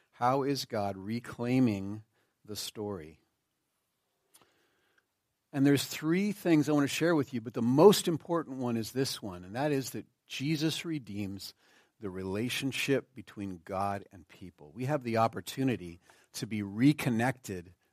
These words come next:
with the author of life, the designer of life, the creator of life. And, uh, let's take a look at this passage. Now, this passage,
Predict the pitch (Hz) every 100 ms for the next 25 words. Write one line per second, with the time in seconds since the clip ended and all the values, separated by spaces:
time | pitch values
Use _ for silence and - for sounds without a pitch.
0 | - 98 104 110 - - 104 92 87 101
1 | 104 - 104 90 82 73 71 - - 92
2 | 90 82 95 95 95 90 90 73 76 -
3 | 87 - 87 90 85 80 107 131 85 87
4 | _ _ _ _ _ _ 107 104 104 101
5 | 98 - 123 - 170 147 143 135 - 135
6 | - 107 95 95 123 123 175 - 175 165
7 | 175 180 -